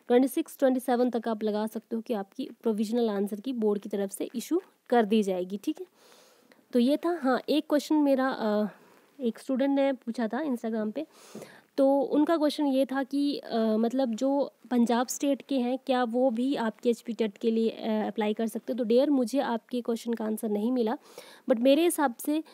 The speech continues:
शायद से एचपी टेट के लिए ऐसा है कि आपके पास जो है वो या तो ट्वेल्थ तक की एचपी बोर्ड से होनी चाहिए या फिर आपके पास एचपी टेट हिमाचल प्रदेश का बोनाफाइड सर्टिफिकेट होना चाहिए, ठीक है। ये शायद से एलिजिबिलिटीज़ हैं, शायद, मुझे कन्फर्म नहीं है। अगर किसी को इस, अ,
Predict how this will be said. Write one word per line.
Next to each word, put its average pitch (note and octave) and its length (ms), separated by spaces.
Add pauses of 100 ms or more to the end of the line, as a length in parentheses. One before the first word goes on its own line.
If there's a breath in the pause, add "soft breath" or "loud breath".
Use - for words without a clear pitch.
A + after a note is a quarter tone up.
(160 loud breath)
शायद C4 260
से D4+ 160
एचपी C4 240
टेट B3 200
के C4 120
लिए B3+ 120
ऐसा A3+ 260
है C#4 100
कि C#4 120
आपके A#3 260
पास A#3+ 220
जो A#3+ 140
है A3+ 100
वो A3+ 260 (920 soft breath)
या A#3 140
तो B3 100
ट्वेल्थ A#3+ 360
तक C4 240
की C#4 60
एचपी C4 260
बोर्ड A#3 220
से - 100
होनी A#3+ 180
चाहिए C4 200
या B3 80
फिर B3+ 200
आपके A3+ 240
पास A#3 220 (120)
एचपी A#3+ 280
टेट A#3+ 240 (720 loud breath)
हिमाचल B3+ 300
प्रदेश C4 280
का C#4+ 100
बोनाफाइड A#3+ 500
सर्टिफिकेट G#3+ 520
होना G3+ 200
चाहिए, G3 220
ठीक B3+ 180
है। C#4 60
ये B3+ 300
शायद G#3 280
से - 160
एलिजिबिलिटीज़ G#3+ 800
हैं, A#3 240
शायद, G#3+ 320 (140)
मुझे A#3 480 (140)
कन्फर्म C4+ 360
नहीं A#3+ 300
है। D#4+ 260
अगर B3 180
किसी D4+ 300
को D#4+ 180
इस, D4 200
अ, A3 340